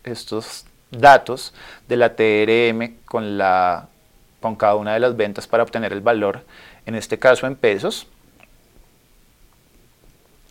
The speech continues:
Y seguramente lo que vamos a hacer es multiplicar el revenue por el valor de la T R M. Pero devolvámonos un segundito,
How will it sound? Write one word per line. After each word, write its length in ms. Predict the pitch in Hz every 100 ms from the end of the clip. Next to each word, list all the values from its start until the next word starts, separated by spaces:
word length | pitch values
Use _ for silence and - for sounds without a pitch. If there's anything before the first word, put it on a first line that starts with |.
| - - - -
Y 40 |
seguramente 440 | 117 98 98 101 113
lo 120 | 113
que 80 | 117
vamos 160 | 98
a 60 | 117
hacer 160 | 110
es 80 | 101
multiplicar 560 | 101 110 - 120 - 98
el 160 | 104
revenue 480 | 104 117 110 104 107
por 220 | 123 110
el 80 | 101
valor 320 | 95 92 85
de 100 | -
la 120 | 87 90
T 260 | - 82
R 100 | 80
M. 200 | - - - - _ _ _ - - - - -
Pero 160 | 196
devolvámonos 680 | 202 208 196 202 214 262 - _
un 160 | 170 170
segundito, 760 | 180 196 190 160 - 127 -